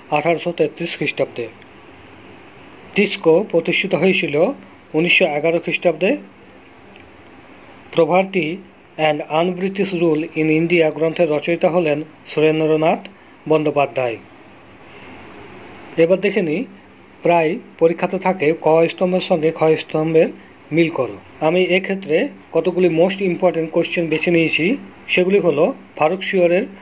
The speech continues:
ফরমান, সতেরোশো সতেরো খ্রিস্টাব্দ।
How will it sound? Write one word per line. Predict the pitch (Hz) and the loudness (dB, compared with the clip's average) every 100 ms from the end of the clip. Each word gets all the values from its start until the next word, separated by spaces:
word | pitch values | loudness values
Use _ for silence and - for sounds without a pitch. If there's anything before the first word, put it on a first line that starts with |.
| - - - - - | -20 -20 -20 -20 -6
ফরমান, | - 165 139 113 92 - - - - - - | 0 0 -2 -8 -14 -20 -20 -20 -20 -20 -16
সতেরোশো | - 165 180 165 214 | -4 0 2 0 0
সতেরো | 160 151 160 | -2 -2 -2
খ্রিস্টাব্দ। | 190 156 - 127 | -2 -2 -4 -8